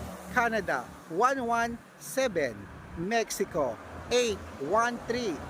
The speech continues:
Australia, three zero five. New Zealand, nabigay na po natin kanina. At ngayon po, mga kalaki, takbo na sa sukin yung outlet, ha. Make sure po, ang mga three-digit lucky numbers namin, aalagaan nyo yan ng three days bago po natin palitan.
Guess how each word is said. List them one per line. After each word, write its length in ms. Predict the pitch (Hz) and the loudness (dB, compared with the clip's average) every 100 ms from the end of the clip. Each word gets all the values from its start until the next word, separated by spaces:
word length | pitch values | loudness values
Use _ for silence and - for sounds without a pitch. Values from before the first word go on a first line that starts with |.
| - | 0
Australia, 960 | 214 226 - 214 247 269 254 226 165 113 - - - | 2 2 0 0 2 4 4 4 2 -2 -12 -14 -2
three 340 | 220 247 220 180 | 0 2 0 0
zero 580 | 254 269 269 269 262 247 - - - - - | -2 4 6 6 6 2 -6 -18 -18 -16 2
five. 400 | 240 220 165 135 113 - - | 4 6 2 -2 -6 -14 -10
New 160 | 160 190 | -2 -2
Zealand, 720 | 147 220 233 240 247 269 269 269 - - - | 0 -2 0 4 4 2 0 -4 -10 -14 -6
nabigay 400 | 151 151 160 170 | -4 -2 -2 0
na 80 | 175 | 0
po 80 | 185 | 0
natin 320 | 175 175 170 | 2 2 0
kanina. 540 | 170 202 254 254 247 - - - | -2 -2 2 4 2 0 -10 -2
At 140 | 180 185 | -2 0
ngayon 240 | 190 185 185 | 0 0 2
po, 160 | 226 214 | 2 4
mga 160 | 196 | 2
kalaki, 380 | 202 208 208 - | 4 4 4 2
takbo 320 | - 190 180 | -2 -2 0
na 80 | 208 | 2
sa 140 | 202 202 | 2 2
sukin 340 | 214 214 220 | 2 2 2
yung 60 | 220 | 2
outlet, 340 | 226 254 285 277 | 2 2 2 4
ha. 160 | 294 - - - | 2 0 -8 0
Make 240 | 254 277 | 2 4
sure 160 | 302 285 | 2 4
po, 140 | 285 | 4
ang 100 | 277 | 4
mga 80 | 277 277 | 2 2
three-digit 420 | 294 285 285 277 | 0 0 0 2
lucky 240 | 269 269 | 2 2
numbers 300 | 277 277 269 | 2 2 2
namin, 260 | 269 277 262 | 2 2 2
aalagaan 540 | 254 254 247 240 254 | 4 4 4 4 2
nyo 40 | 254 | 2
yan 60 | 247 | 0
ng 80 | 247 | 0
three 160 | 262 | -2
days 160 | 262 240 | -2 0
bago 300 | 233 226 214 | 2 2 2
po 80 | 226 | 0
natin 320 | 220 214 220 226 | 2 2 0 2
palitan. 420 | 196 190 185 | 2 4 2